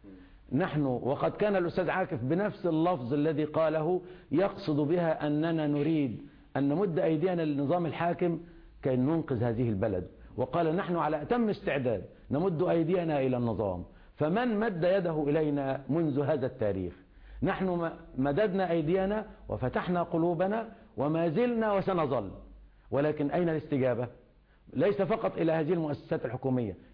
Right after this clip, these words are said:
Speaker 2: إلى كل الجهات المعارضة في مصر، إن القوى المتعارضة محصلة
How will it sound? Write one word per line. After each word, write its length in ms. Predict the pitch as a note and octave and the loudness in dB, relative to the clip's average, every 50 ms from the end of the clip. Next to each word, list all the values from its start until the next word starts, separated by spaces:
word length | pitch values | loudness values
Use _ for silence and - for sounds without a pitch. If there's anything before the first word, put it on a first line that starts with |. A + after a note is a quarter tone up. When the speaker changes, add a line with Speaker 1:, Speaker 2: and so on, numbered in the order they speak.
| - - | -6 -2
Speaker 2:
إلى 140 | C3 C#3+ D3 | 0 0 0
كل 340 | C#3+ - C4 C4 A#3 G3+ F#3 | 0 0 0 0 0 0 0
الجهات 480 | E3+ D#3+ C#3+ D3+ E3 F3 F#3+ G3 F#3 | 0 0 0 0 2 2 0 0 0
المعارضة 480 | D#3+ D3 D3 C#3 B2+ D3 E3 F3+ E3 D#3 | 0 0 0 0 0 0 0 0 0 0
في 160 | - D3+ D3+ | 0 0 0
مصر، 340 | D#3 E3 D#3 - - - - - - - - - - _ - | 0 0 -2 -4 -8 -14 -20 -20 -20 -20 -20 -20 -14 _ -2
إن 160 | D3+ D#3+ D3+ | 0 0 0
القوى 380 | D3+ C#3+ C#3 D3 - G3+ A3 G3+ | 0 -2 -4 -2 0 2 2 4
المتعارضة 840 | E3+ D3+ D3+ D3 D3 D#3 C#3+ C3 D#3 D#3+ E3 G3+ G#3+ G3 A3 G#3 - - - - - | 4 2 0 0 0 0 0 2 2 2 2 2 2 2 2 0 -2 -4 -10 -8 -6
محصلة 540 | A#2+ A#2 - C3+ B2+ - - G#3+ G#3+ F#3 | -6 -4 -4 -4 -6 0 0 2 2 2